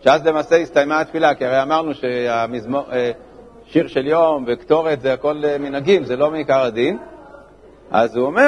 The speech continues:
שאז מחזירים את הספר תורה, כלומר שהוא נהג במנהג הזה של הספרדים. אבל מנהג אשכנז,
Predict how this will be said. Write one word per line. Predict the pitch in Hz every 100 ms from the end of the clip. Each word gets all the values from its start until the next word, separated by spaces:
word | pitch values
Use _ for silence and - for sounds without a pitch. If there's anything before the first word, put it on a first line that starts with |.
| 247
שאז | - 156 151 - - - 196 208
מחזירים | 180 143 160 185
את |
הספר | 175 180 185
תורה, | 196 220 233
כלומר | 196 147 151
שהוא | 160 160 165
נהג | 160 175 175
במנהג | 151 143 143 151
הזה | 151 156 127
של | 117
הספרדים. | 104 - 117 131 165 - - - - - -
אבל | 95 110 151 135 90 - - - - - -
מנהג | 110 135
אשכנז, | 170 185 180 170 151 156 147